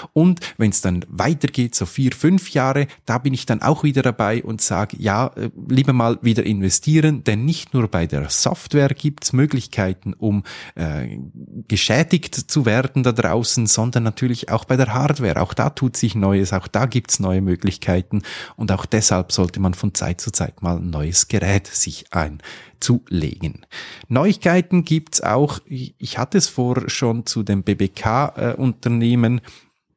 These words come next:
B B K Electronics, unter anderem gehört da,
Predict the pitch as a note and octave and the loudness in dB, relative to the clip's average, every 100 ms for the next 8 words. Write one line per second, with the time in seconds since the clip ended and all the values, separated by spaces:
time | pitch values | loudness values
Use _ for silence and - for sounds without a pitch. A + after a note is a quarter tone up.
0 | _ _ _ - - G2 F#2+ - G#2 - | _ _ _ -20 -4 0 0 0 -2 0
1 | G#2+ F#2+ - A#2+ C3 C#3 C#3 - - - | -2 -4 -2 0 2 2 2 0 0 -2
2 | - D3 D3 - C3+ A2 C#3 B2 A#2+ A2+ | 2 2 0 -2 2 2 2 2 2 0
3 | F2 A2 F#2+ - F#2 F#2 | 2 2 0 0 0 0